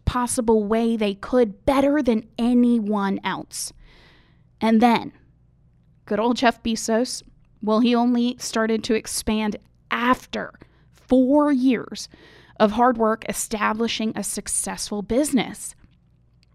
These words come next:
Today is twenty-four years later. Amazon has earned the ability to target everyone. And here's the harsh reality. You haven't.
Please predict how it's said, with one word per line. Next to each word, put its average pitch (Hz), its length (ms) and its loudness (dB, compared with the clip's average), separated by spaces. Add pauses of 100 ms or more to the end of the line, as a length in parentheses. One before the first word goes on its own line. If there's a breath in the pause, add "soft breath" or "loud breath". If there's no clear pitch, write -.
(480)
Today 254 800 0
is 233 180 0
twenty-four 277 480 2
years 240 300 -2
later. 220 580 -2 (1040 loud breath)
Amazon 277 500 4
has 269 480 0
earned 233 300 2
the 233 200 0
ability 208 440 2
to 190 100 -10
target 202 360 -4
everyone. 196 840 -4 (1040 loud breath)
And 208 160 -2
here's 226 260 0
the 240 120 -8
harsh 196 380 -6
reality. 202 460 -8 (1120 loud breath)
You 214 220 0
haven't. - 460 -4